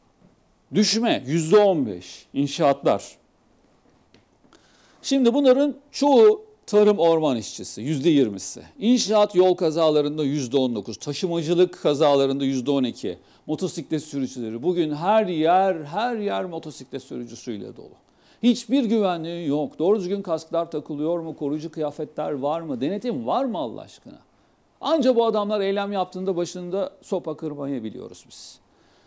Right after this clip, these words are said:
Ticaret büro demiş, metal sanayinde de altı, e, altmış iki can hayatını kaybetmiş. Hepsine Allah'tan rahmet diliyorum.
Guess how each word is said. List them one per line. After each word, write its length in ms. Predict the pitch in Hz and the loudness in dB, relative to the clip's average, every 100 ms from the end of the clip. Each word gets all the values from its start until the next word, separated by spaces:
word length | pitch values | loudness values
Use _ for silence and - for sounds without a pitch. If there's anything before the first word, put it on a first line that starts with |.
| - | 0
Ticaret 640 | 247 214 190 170 180 196 170 | 2 6 6 6 6 4 2
büro 280 | 160 147 | 4 4
demiş, 380 | 135 127 175 - | 2 0 -4 -4
metal 380 | 160 185 196 165 | -4 0 2 2
sanayinde 600 | - 151 139 131 127 127 | 2 -2 0 0 0 0
de 40 | |
altı, 540 | 151 139 131 170 151 123 | 2 2 2 -2 -2 0
e, 280 | 123 120 117 | 2 2 0
altmış 400 | 135 139 123 127 | -2 -4 -10 -10
iki 180 | 139 | -10
can 180 | 123 127 | -6 -4
hayatını 420 | 123 117 110 113 | -4 -4 -6 -10
kaybetmiş. 580 | 107 127 120 117 131 131 | -2 0 0 -2 -6 -4
Hepsine 300 | 175 175 208 | -4 -4 -8
Allah'tan 500 | 151 131 113 117 101 | -6 -6 -8 -10 -10
rahmet 360 | 101 101 - _ | -12 -16 -20 _
diliyorum. 220 | - | -20